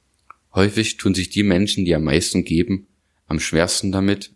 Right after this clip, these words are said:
etwas von anderen anzunehmen, bis sie erkennen, was ihnen gerade bewusst geworden ist.“ Jessica sah Casey an. „Warum versuchen Sie mir all das klarzumachen?“ Casey schmunzelte. „Ich habe so das Gefühl,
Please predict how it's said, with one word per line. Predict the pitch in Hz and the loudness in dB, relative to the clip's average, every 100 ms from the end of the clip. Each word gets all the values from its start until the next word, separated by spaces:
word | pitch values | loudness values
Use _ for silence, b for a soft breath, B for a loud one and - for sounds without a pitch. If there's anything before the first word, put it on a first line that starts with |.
| - | -8
etwas | 80 98 - | -4 -2 -2
von | - - | -2 0
anderen | 78 87 92 | 2 2 2
anzunehmen, | 87 78 78 80 73 71 71 - _ _ _ _ | 2 0 0 2 2 2 0 -6 _ _ _ _
bis | - - | -2 2
sie | 104 | 2
erkennen, | 73 - 101 98 90 | 2 0 0 2 2
was | 80 | -2
ihnen | 80 | -4
gerade | 80 78 80 87 | -2 0 0 0
bewusst | 87 82 - - | -2 -2 -2 -2
geworden | 73 69 80 | -2 -2 -4
ist.“ | - - - _ _ _ _ _ _ _ _ _ - | -4 -6 -8 _ _ _ _ _ _ _ _ _ -20
Jessica | - 87 - 98 - 87 87 - | -4 -2 0 -2 0 0 -2 -6
sah | - - 76 76 67 - _ _ - | -8 -2 0 0 -2 -6 _ _ -4
Casey | 90 80 85 - | 0 0 0 -4
an. | 73 73 - _ _ _ _ _ | -4 -6 -12 _ _ _ _ _
„Warum | 80 87 104 | -2 0 -2
versuchen | 95 90 95 95 | -2 -4 -2 -2
Sie | - | 0
mir | 90 - | 0 2
all | 82 | 0
das | 85 - | 0 -2
klarzumachen?“ | - 76 76 82 76 78 73 - - - - - - | -2 -2 -2 0 0 0 -6 -10 -20 -20 -18 -18 -6
Casey | - 82 95 | -2 0 0
schmunzelte. | 78 85 82 82 73 69 - - B B B B - | 0 2 2 2 0 -2 -4 -10 B B B B -4
„Ich | - | -2
habe | 87 101 | 0 0
so | 101 | 0
das | 90 85 - | -2 -2 -2
Gefühl, | - 80 82 71 | -2 2 2 2